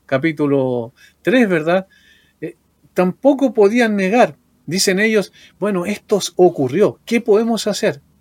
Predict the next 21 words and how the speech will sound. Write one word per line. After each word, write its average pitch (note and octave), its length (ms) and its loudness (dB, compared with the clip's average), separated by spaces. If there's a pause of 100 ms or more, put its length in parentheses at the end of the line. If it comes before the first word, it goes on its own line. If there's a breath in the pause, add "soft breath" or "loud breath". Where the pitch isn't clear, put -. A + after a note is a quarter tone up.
(560)
No F#3+ 140 -2
podemos A#3 400 2
ocultarlo, F3+ 520 0
pero C3+ 200 -2
¿qué F3 120 2
podemos G#3 320 -2
hacer? B3+ 180 -6
Podemos E3+ 340 -2
amenazar C3 540 -4
para D#3 180 2
que C3+ 80 -6
no C#3 100 2
hables D3+ 200 0
más D#3 240 -4
en B2+ 100 -4
ese A#2+ 220 -6
nombre, A#2+ 400 -6
el A2 80 -10
nombre B2 260 -6
de G#2 100 -6
Jesús". C#3+ 360 -8